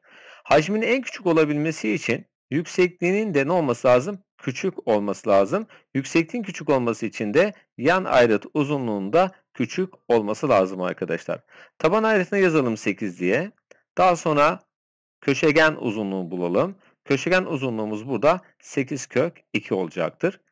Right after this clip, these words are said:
Tepe noktasından aşağıya dik indiğimizde ağırlık merkezine düşecektir.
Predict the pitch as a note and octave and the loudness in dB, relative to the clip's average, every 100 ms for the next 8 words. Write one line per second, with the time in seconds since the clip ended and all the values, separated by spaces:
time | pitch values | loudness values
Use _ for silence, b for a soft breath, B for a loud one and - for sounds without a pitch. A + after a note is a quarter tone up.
0 | b b - F#3 A3 G#3+ G3 F3+ F#3+ F3 | b b -2 -2 0 -2 0 -2 0 2
1 | E3 - F3+ E3 C#3+ E3+ - C#3+ B2+ A#2 | 2 2 2 2 2 -2 0 0 4 4
2 | G#2+ G2 E2+ G#2+ E3 A3 _ _ _ _ | 2 0 0 2 2 -2 _ _ _ _
3 | _ _ A#2+ C3 F#3 - F#3+ E3+ D3+ C3+ | _ _ 2 4 4 2 2 2 0 0
4 | A#2 G2 F#2+ - F#2+ - E3 | -2 -2 -6 -4 -4 0 -2